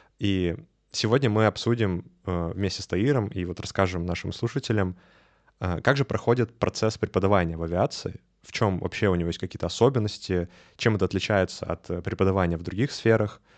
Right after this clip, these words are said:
Ну и вообще, как вот, э, конкретно Таир совмещает свою работу пилотом и преподавание. Вот. Не мог бы ты немного рассказать вот про эту часть своей работы?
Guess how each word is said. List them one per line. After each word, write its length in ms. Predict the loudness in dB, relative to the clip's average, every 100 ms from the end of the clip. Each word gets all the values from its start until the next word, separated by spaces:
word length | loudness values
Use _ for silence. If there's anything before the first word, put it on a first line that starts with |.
| _ _
Ну 80 | 2
и 40 |
вообще, 200 | 4 2
как 240 | 2 2 2
вот, 220 | -4 -4
э, 240 | -4 -4
конкретно 440 | -4 -2 0 -2 0
Таир 280 | 2 2
совмещает 600 | 0 -4 -4 -2 -2 -2
свою 180 | -4 -4
работу 280 | -2 -2 -4
пилотом 460 | -4 -2 0 -2 -6 -4
и 300 | 0 0 0
преподавание. 760 | -4 -2 2 2 0 -4 -16 _ _ _ _ _ _ _
Вот. 220 | 0 0
Не 100 | 2
мог 140 | 2 2
бы 80 | 2
ты 100 | 0
немного 300 | 2 2 0
рассказать 440 | -2 0 0 -2
вот 100 | -14 _
про 300 | -2 0 0 0
эту 220 | 0 0
часть 240 | 0 -2 -2
своей 180 | -8
работы? 420 | -8 -8 -10 -12